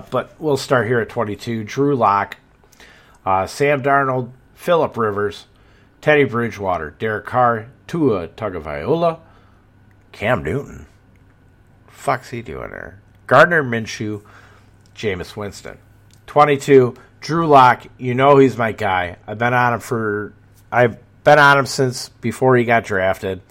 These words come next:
I said he was the second, he was definitely by far and away the second best quarterback in that draft. I liked him 'cause I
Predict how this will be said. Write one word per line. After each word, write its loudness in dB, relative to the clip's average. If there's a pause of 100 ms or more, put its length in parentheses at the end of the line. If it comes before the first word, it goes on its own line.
(400)
I -12
said 0
he 0
was -6
the -10
second, -4
he -4
was -8
definitely 0
by -2
far 0
and -2
away -4
the -8
second -10
best -6
quarterback -4
in -10
that -10
draft. 0 (500)
I 2
liked 0
him -4 (440)
'cause 0
I -2